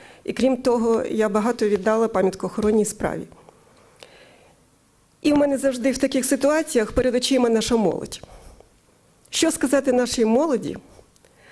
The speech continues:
якої вже немає в живих серед першої сотні, серед тих героїв, яких ми називаємо, їх теж немає, за що вони віддали своє життя?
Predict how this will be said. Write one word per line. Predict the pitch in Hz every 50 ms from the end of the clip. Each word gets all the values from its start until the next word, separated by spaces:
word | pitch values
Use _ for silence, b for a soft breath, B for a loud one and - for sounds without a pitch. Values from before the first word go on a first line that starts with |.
| B B B B B B B B B B -
якої | 226 226 - 247 247 226 226 226
вже | 202 220 214
немає | 220 214 208 196 190 190 190 196 196 196 196 196
в | 226
живих | 196 196 208 190 196 190 180 - - - - -
серед | - - - 190 190 -
першої | 185 180 185 - - 240 240 233
сотні, | - 262 254 269 269 277 269 269 262 B B B B B B B
серед | - - - 240 220 208 214
тих | - 202 175
героїв, | 180 196 190 180 180 180 185 190 190 190 - - - - - _ _ -
яких | 208 202 - 196 185 -
ми | 202 185
називаємо, | 190 180 185 208 185 185 180 180 185 185 185 185
їх | 185 170 165 -
теж | - 175 175 -
немає, | 214 208 220 226 240 254 262 269 269 - - - - - B B B B B B B B B B
за | - 196 254
що | 254 - - 269 226
вони | 190 196 190 190 185 180
віддали | 196 185 170 190 185 180 185
своє | 185 - 202 196 190 185
життя? | 170 190 190 196 - - -